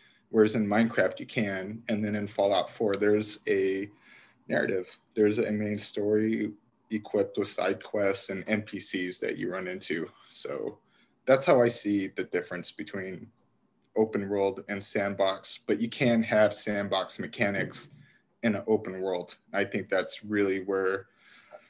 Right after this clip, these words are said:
the line blurs, because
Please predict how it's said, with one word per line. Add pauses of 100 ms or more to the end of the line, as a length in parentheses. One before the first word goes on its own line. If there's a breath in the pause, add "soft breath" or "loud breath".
(160 loud breath)
the
line
blurs, (260 soft breath)
because